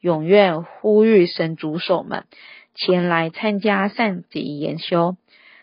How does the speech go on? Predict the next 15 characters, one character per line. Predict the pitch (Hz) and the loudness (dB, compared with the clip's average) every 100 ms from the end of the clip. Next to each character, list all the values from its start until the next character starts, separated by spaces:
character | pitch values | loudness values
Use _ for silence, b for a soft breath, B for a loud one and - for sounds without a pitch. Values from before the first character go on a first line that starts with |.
| b b b b | b b b b
阳 | 196 208 | -4 0
光 | 262 254 | 2 2
高 | 254 240 233 | 2 2 2
中 | 233 220 220 | 0 0 2
的 | 202 - - - | 0 0 -4 -18
学 | - - 175 175 | -10 0 2 4
员 | 180 160 160 | 4 2 -2
季 | - 202 170 - _ _ _ | -4 -2 -2 -6 _ _ _
将 | - 214 214 | -2 0 0
在 | 208 185 | 0 0
十 | 165 - 151 | -2 -6 -4
一 | 165 180 185 | 0 0 0
月 | 185 202 - - | 4 4 4 -6
举 | - 156 | -8 -8
行， | - - - 139 | -6 -8 -8 -10